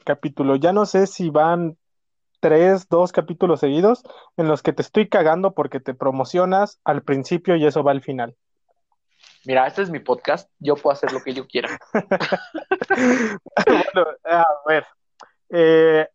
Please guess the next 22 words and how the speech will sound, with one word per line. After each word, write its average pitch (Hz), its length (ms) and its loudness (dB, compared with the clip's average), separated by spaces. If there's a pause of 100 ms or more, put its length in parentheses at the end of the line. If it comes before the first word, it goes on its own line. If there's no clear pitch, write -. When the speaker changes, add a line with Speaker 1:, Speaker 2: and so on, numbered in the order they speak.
Speaker 1:
amigos, 233 400 2
que 151 80 -4
esperemos 156 520 -2
que - 60 -20
estén 160 240 -4
bien, 247 220 2
un 175 120 -2
saludo 156 280 2
a 143 60 -4
todos 240 440 2
y 247 260 -4 (600)
hoy 175 160 2
les 185 260 -2
queremos 175 420 0
hablar 175 480 0 (480)
de, 214 440 2 (240)
eh, 160 560 0
cosas 226 420 0
con 156 220 -2
las 131 160 -6
que 139 100 -8
crecimos 180 680 -4